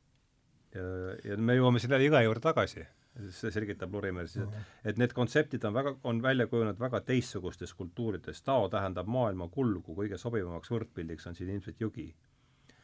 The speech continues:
Speaker 1: Boomi mudelis jääb tervikliikumise ja vaadeldava ning mõõdetava reaalsuse, seda ma nimet-, see on siis eks-,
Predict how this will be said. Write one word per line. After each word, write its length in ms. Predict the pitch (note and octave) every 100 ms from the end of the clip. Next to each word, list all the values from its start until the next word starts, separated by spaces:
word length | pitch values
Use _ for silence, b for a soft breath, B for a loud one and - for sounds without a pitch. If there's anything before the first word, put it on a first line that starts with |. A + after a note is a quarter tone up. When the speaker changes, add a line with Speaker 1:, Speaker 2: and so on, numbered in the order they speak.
| b b -
Speaker 1:
Boomi 320 | C#3+ D#3 A2
mudelis 480 | B2 D3 G#2+ F#2+ F2
jääb 140 | G2
tervikliikumise 1000 | - D3 B2+ - B2+ B2+ - F2 E2+ -
ja 100 | F2+ G2
vaadeldava 600 | C3 B2+ F#2 F2 F2 F2
ning 160 | F#2
mõõdetava 540 | A#2+ C3+ A2+ - F2 F2
reaalsuse, 500 | G2 F2+ E2 F2+ F2+
seda 180 | G#2 G2
ma 100 | F2
nimet-, 260 | F2 D#2+ -
see 140 | - G#2
on 120 | F2
siis 140 | E2+
eks-, 240 | F#2+ -